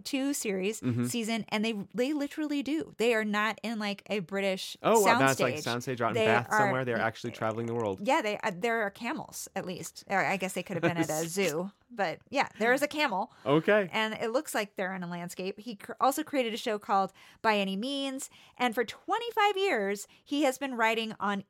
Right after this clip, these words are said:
Speaker 1: EastEnders, as
Speaker 2: Oh,
Speaker 1: well
Speaker 2: wow.
Speaker 1: as Holby City, EastEnders, Casualty, Silent Witness, Midsummer Murders. Anyway, all those shows.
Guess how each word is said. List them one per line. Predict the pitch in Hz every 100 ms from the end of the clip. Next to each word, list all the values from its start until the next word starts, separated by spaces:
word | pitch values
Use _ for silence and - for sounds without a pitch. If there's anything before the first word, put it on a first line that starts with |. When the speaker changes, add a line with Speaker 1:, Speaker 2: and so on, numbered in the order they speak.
| 269
Speaker 1:
EastEnders, | 392 - - 190 156 143 220 - - _ _ _ _ -
as | 214
Speaker 2:
Oh, |
Speaker 1:
well | 226
Speaker 2:
wow. | 233 233 208
Speaker 1:
as | 175 165 165
Holby | 170 165 175
City, | 190 349 330 311 -
EastEnders, | 240 - 240 226 220 208
Casualty, | - 220 214 214 202 - 202
Silent | - 180 170
Witness, | - - 247 -
Midsummer | 220 - 190 175
Murders. | 175 254 247 240 226 - - -
Anyway, | - 190 - _ 277 -
all | 294
those | 285 277
shows. | 220 196